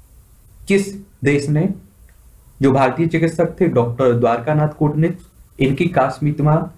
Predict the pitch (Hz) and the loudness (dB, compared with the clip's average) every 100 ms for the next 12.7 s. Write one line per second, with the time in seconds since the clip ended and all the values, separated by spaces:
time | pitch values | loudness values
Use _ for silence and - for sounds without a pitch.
0 | - - 120 120 117 127 143 151 135 120 | -12 -2 2 2 2 0 0 0 2 2
1 | 120 117 113 110 107 104 110 113 - - | 0 0 0 0 0 -2 -4 -8 -10 -12
2 | - 120 120 139 143 - - 160 147 - | -2 0 0 -4 -6 -6 0 0 0 -4
3 | 113 113 - - - - 127 139 - 165 | -4 -4 -8 -20 -14 0 2 2 2 0
4 | 165 175 170 160 160 156 - 143 - 147 | 0 -2 -2 0 0 0 -2 -6 0 2
5 | 165 147 131 135 147 185 - - - - | 2 0 0 0 0 0 -2 -10 -20 -10
6 | - 202 - - - - - - - 120 | -2 -2 -2 -12 -16 -20 -20 -20 -6 0
7 | 143 - 185 185 175 139 139 151 160 143 | 0 0 -2 0 0 2 2 0 2 0
8 | - 127 120 120 135 156 147 147 147 160 | 0 0 2 4 2 0 0 -2 0 0
9 | 131 120 123 143 147 196 - - - 117 | 2 0 -2 -4 -6 -8 -14 -14 -2 0
10 | 113 - 143 147 160 160 170 127 113 117 | 0 -4 -4 -2 -2 -2 -2 0 0 -2
11 | 170 240 - - - 123 117 113 120 117 | -4 -4 -10 -20 -6 0 0 0 -2 0
12 | 139 - - - 120 123 113 | -2 -4 -12 -2 0 0 -2